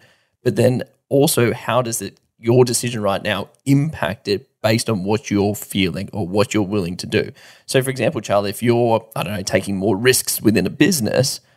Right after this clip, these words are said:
well, of course, stacking cash is completely fine. The liquidity is going to be the thing that helps you wake up at night, uh, s-, go to sleep at night, wake up in the morning, be motivated, so that you're like,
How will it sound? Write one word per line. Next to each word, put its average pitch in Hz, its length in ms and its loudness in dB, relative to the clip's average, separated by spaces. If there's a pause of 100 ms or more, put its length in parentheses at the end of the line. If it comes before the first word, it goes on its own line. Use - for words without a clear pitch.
(280)
well, 160 220 0
of - 120 0
course, - 380 -2
stacking 110 340 -4
cash - 280 -4
is - 60 -10
completely 151 400 2
fine. 185 320 -2 (160)
The 127 80 -6
liquidity 151 880 2
is 131 200 -2
going 135 260 4
to - 60 -10
be 131 220 -2
the 131 100 0
thing 131 280 -2
that 156 140 -6
helps 120 280 -4
you 127 80 -4
wake 101 280 2
up - 160 -4
at - 120 -14
night, 90 280 -12
uh, 104 220 4
s-, 98 180 -14 (180)
go 107 120 -2
to - 80 -12
sleep 139 260 0
at 117 60 -6
night, 135 200 -4
wake 95 200 -8
up - 120 0
in 113 80 2
the 120 60 0
morning, 104 440 0 (340)
be 117 140 0
motivated, 113 760 0 (340)
so 120 140 0
that 117 80 2
you're 107 140 0
like, 110 220 -2